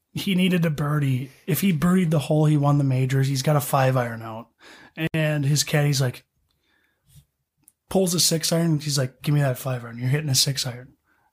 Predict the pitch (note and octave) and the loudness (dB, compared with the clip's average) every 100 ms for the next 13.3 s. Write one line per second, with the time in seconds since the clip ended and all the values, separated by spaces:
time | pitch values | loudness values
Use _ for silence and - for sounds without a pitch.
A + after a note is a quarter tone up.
0 | - D#3+ D3+ D3 G3+ D3+ C#3 C#3 D3 C#3+ | -2 0 0 -2 2 2 2 2 2 0
1 | C3 B2 C3+ C3 B2+ B2+ C3 C3+ C#3 C3+ | 0 0 2 2 0 -2 -4 -2 2 2
2 | C3+ C3 C#3 B2+ B2 A#2+ A#2+ _ D3+ B2+ | 0 -4 -4 -6 -6 -12 -14 _ -2 -2
3 | E3+ B2+ B2 D#3 C3+ - - _ _ _ | -2 -4 -4 -4 -6 -10 -12 _ _ _
4 | _ - - - _ _ _ _ _ D3 | _ -20 -20 -20 _ _ _ _ _ -4
5 | C#3+ D3+ D3 D3+ C#3+ B2+ - _ _ _ | 0 0 0 0 0 -2 -6 _ _ _
6 | _ _ - - D3+ D#3 A#3 G3 - _ | _ _ -16 -2 -2 0 -2 -2 -6 _
7 | _ _ - A3 F#3 B2+ E3+ G3+ G#3 A3 | _ _ -4 -2 -4 -2 0 2 2 2
8 | F3+ E3+ - _ _ _ - - - - | -2 -4 -12 _ _ _ -16 -14 -10 0
9 | G#3 G3+ F3+ - - - A3 F#3+ E3+ - | 2 2 2 2 0 2 2 2 0 0
10 | F#3+ - - - C3 F3 E3+ D#3 E3+ D#3+ | -2 -2 -6 -8 -8 -4 -4 -6 -4 -4
11 | C#3 - _ _ _ _ _ D#3+ D#3+ D#3 | -6 -14 _ _ _ _ _ -12 -8 -4
12 | D3+ D3 C#3 D#3+ D3 C3+ C3 - C3 A#2+ | -2 -4 -4 -2 -2 -2 -6 -6 -8 -8
13 | B2 B2 | -10 -12